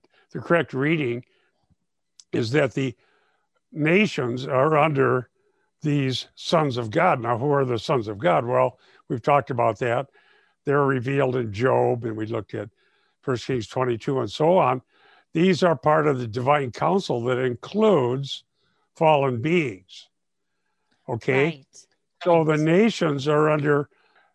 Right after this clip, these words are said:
Speaker 1: these other beings. Also, by the way, in other passages called the host of heaven.
Speaker 2: Yes.
Speaker 1: And we're going
Speaker 2: Frequently
Speaker 1: to see
Speaker 2: called the
Speaker 1: that
Speaker 2: host
Speaker 1: in
Speaker 2: of
Speaker 1: the New
Speaker 2: heaven.
Speaker 1: Testament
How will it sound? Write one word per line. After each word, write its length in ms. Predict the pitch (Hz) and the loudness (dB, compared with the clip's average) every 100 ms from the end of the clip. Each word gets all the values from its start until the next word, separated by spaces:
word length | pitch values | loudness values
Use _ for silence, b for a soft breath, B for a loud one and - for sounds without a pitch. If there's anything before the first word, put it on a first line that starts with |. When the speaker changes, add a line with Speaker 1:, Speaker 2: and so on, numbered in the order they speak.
| _ 156 | _ -6
Speaker 1:
these 320 | 147 151 131 | -2 -2 2
other 280 | 156 156 131 | 2 2 0
beings. 560 | 104 190 190 139 131 | 0 2 2 0 0
Also, 480 | 160 233 - 254 208 - | 4 4 4 2 2 -2
by 160 | 160 | 0
the 80 | 143 | 2
way, 320 | 139 139 160 - _ _ _ _ | 2 2 0 -4 _ _ _ _
in 200 | 151 143 | -4 0
other 200 | 156 151 | 0 0
passages 640 | 120 143 135 151 139 131 | 0 0 0 -4 -4 -6
called 300 | - 143 135 | -2 -2 0
the 100 | 131 | 0
host 340 | 117 151 131 | 2 0 0
of 140 | 135 107 | -6 -4
heaven. 380 | 147 147 110 95 _ _ _ _ _ _ _ _ | -2 -2 -4 -14 _ _ _ _ _ _ _ _
Speaker 2:
Yes. 640 | 214 208 151 - - - | -10 -10 -12 -20 -20 -16
Speaker 1:
And 140 | - 139 | -6 -4
we're 60 | |
going 140 | 147 147 | -2 0
Speaker 2:
Frequently 260 | 151 143 | 0 0
Speaker 1:
to 60 | 131 | -2
see 120 | - | 0
Speaker 2:
called 160 | 180 165 | 0 2
the 80 | 147 | 2
Speaker 1:
that 120 | 127 | 0
Speaker 2:
host 100 | 131 | -2
Speaker 1:
in 0 | |
Speaker 2:
of 60 | 127 | -8
Speaker 1:
the 60 | |
New 180 | 123 131 | -10 -8
Speaker 2:
heaven. 180 | 151 143 | -12 -2
Speaker 1:
Testament 540 | 175 175 - 123 120 | -2 -2 -8 -8 -8